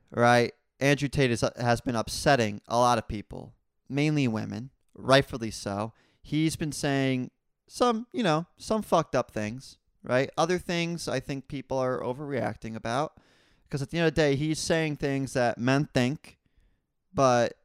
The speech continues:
can't say. They can't say the types of things that Andrew Tate says, because Andrew Tate is in fucking Romania. He, he, he doesn't give a fuck about what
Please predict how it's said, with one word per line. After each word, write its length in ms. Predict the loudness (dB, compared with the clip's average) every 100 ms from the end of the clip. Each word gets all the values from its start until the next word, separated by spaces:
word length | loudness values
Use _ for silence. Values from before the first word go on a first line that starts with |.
| _ _
can't 280 | 0 0 -2
say. 500 | -2 0 -2 -6 -14 _ _
They 120 | -14 -10
can't 260 | -10 -10
say 200 | -8 -10
the 100 | -10
types 340 | -10 -10 -10 -18
of 80 |
things 480 | -10 -10 -10 -12 -18 _ _ _ _
that 160 | -4 -4
Andrew 240 | -4 -6
Tate 240 | -8 -10 -8
says, 400 | 0 2 2 0
because 300 | -8 -8 -6
Andrew 280 | -6 -6 -4
Tate 380 | -2 -2 -2 -8 -20 -20 -8
is 160 | -4 -4
in 100 | 0
fucking 340 | 0 0 -2
Romania. 760 | -2 -2 -2 -2 -4 -6 -10 -14 _ _ _ _ _ _ _ _ _ -12
He, 260 | -10 -8
he, 220 | -4 -4
he 140 | -2 0
doesn't 260 | 0 0
give 160 | 0 -2
a 60 | -2
fuck 380 | -2 -2 -4 -8 -6
about 400 | -2 0 0 -2
what 380 | 0 0 0